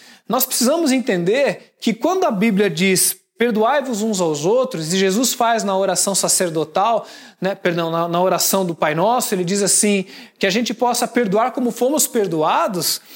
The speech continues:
é, o que ele tá colocando <laughs> diante de nós é um desafio tremendo,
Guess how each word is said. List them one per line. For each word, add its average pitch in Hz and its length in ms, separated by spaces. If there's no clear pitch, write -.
é, 208 240
o 208 80
que 277 100
ele 359 140
tá 370 140
colocando 330 560
<laughs> - 20
diante 277 380
de 196 100
nós 285 300
é 349 80
um 381 100
desafio 359 420
tremendo, 262 580